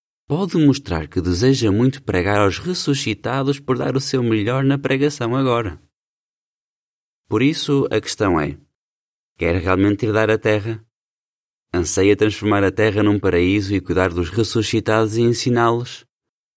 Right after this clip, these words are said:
Desde já, pode mostrar que está preparado por participar em atividades parecidas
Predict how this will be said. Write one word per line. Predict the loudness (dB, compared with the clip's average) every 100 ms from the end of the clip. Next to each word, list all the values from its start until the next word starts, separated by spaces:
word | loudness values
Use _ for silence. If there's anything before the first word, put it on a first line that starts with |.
| _ _
Desde | -2 2 2 2
já, | -2 -2 -4 -8 _ _ _ _ _
pode | 2 4 4
mostrar | 2 2 0 -2
que | -2
está | -2 0
preparado | -2 -4 -2 0 0 0
por | 0 -2
participar | 0 -2 -2 -6 -2 0 0
em | 2
atividades | 0 -2 -4 0 0 -2 -6
parecidas | -4 -4 -2 -2 -2 -4 -8 -16